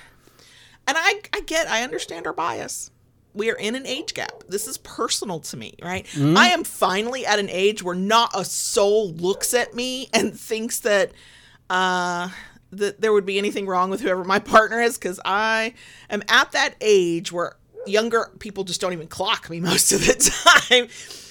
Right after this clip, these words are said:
Speaker 1: I still remember the day. It reminds me of that, um, Modern Family thing where Gloria is so used to people thinking that Jay, her husband, is her dad that she goes,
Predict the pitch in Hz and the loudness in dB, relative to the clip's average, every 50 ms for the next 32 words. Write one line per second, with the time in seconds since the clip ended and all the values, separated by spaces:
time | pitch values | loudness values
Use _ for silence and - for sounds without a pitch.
0 | - - 359 - - 208 220 247 285 - - - - 277 285 285 269 247 233 233 | -20 -20 -18 -4 2 4 6 6 6 4 0 -2 -4 -4 -4 -4 -2 -2 -2 -2
1 | 214 220 214 202 208 214 208 202 190 185 156 165 - 170 180 180 175 190 196 202 | 0 -2 -2 0 -2 -2 0 0 0 0 0 -2 -2 -4 -6 -6 -6 -4 -6 -6
2 | - 208 196 190 180 170 180 175 165 165 - - 165 160 156 160 160 156 160 - | -6 -6 -6 -6 -6 -4 -2 -2 -2 -2 -4 -6 -8 -8 -8 -8 -8 -10 -10 -10
3 | - - - - - - - - - - - - - 185 190 196 208 208 208 202 | -12 -12 -10 -8 -8 -8 -8 -10 -14 -14 -14 -8 0 4 6 6 8 6 4 2
4 | - - 175 175 175 180 190 196 196 - - 202 202 202 202 190 143 165 180 170 | 0 -4 -6 -4 -4 -4 -6 -6 -6 -6 -6 -6 -4 -4 -6 -6 -6 -2 -2 0
5 | 170 165 165 165 - 147 - - 175 180 185 185 185 185 185 175 170 165 170 - | 0 0 -2 -2 -4 -8 -10 -6 -4 -2 0 0 0 0 0 0 0 -2 -4 -8
6 | - - - - - - - - - - 202 - - - 254 233 233 220 190 208 | -16 -20 -20 -20 -18 -18 -18 -8 -2 0 0 2 4 6 8 6 6 6 2 -4
7 | 220 - - - 233 220 214 190 185 180 175 - - - - 220 202 196 190 180 | -4 -4 -4 -4 -6 -8 -6 -4 -4 -4 -4 -4 -6 -6 -6 -4 -4 -4 -6 -6
8 | 175 165 160 156 156 147 - - 156 - - 180 175 175 170 180 208 - 156 175 | -6 -4 -4 -4 -4 -4 -6 -4 -2 0 2 2 4 2 2 0 -2 -8 -8 -6
9 | 170 165 160 - 165 156 147 165 - - 165 165 - 170 156 160 160 160 170 - | -6 -6 -6 -6 -8 -6 -6 -6 -6 -6 -8 -8 -6 -4 -2 -2 0 -2 -2 -4
10 | - - - 208 202 | -6 -4 -4 -4 -4